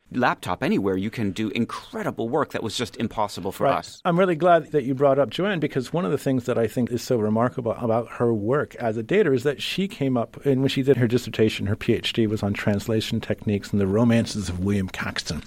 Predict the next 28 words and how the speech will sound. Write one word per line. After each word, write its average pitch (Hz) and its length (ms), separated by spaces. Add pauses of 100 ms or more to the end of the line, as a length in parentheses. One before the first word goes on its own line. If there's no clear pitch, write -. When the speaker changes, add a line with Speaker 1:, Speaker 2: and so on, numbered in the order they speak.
(180)
Speaker 2:
medieval 95 640
printer. - 440
And 143 280
what 151 80
she - 160
did, 247 200
she 180 200
went 208 280
through 165 180
his 131 260
works 190 320
and 113 120
she - 160
kind 165 260
of 131 100
made 113 260
a - 60
collocation, 110 840 (100)
a 117 100
collection - 440
of 107 160
words 139 520
that 120 100
came 120 200
up 120 120
in 123 60
his 123 140
works. 202 200